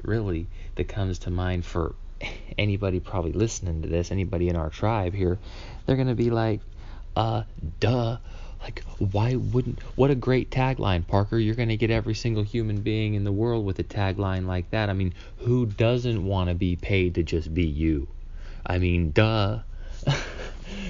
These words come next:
You know, who doesn't want to, yeah, that's such an ideal. It sounds so awesome. Like,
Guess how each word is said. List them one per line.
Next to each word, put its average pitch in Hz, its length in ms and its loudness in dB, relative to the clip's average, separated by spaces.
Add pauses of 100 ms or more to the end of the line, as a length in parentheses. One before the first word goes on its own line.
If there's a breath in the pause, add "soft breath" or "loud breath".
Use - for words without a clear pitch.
You 117 120 6
know, 113 160 0 (180 loud breath)
who 127 200 4
doesn't 120 500 2
want 101 360 2
to, 87 140 0 (180 loud breath)
yeah, 117 160 4
that's 104 240 2
such - 300 0
an 110 80 2
ideal. 95 640 4
It 87 80 0
sounds 104 360 0
so 104 260 2
awesome. 107 380 0
Like, 85 140 0